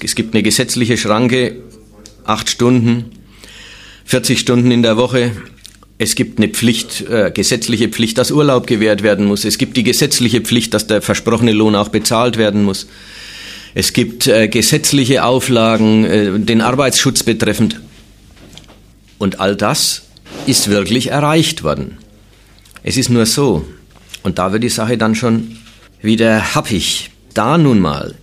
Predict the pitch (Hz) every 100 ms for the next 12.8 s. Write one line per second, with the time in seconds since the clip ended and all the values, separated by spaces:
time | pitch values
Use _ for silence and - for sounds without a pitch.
0 | - 104 - - 185 147 143 95 82 -
1 | 90 60 - - - _ _ _ _ _
2 | _ _ 101 - 101 123 120 95 82 76
3 | 82 87 82 85 78 78 117 143 135 -
4 | - _ _ _ _ _ - - _ -
5 | - - 202 175 160 151 143 131 113 123
6 | 165 156 113 120 127 127 120 123 117 -
7 | 135 185 160 143 147 143 127 - 147 185
8 | 147 131 113 95 120 156 - 131 104 135
9 | 131 139 196 165 110 90 85 95 76 76
10 | 76 - - - - - - - - -
11 | - - - - - - 123 113 117 190
12 | 190 185 135 113 - 107 85 -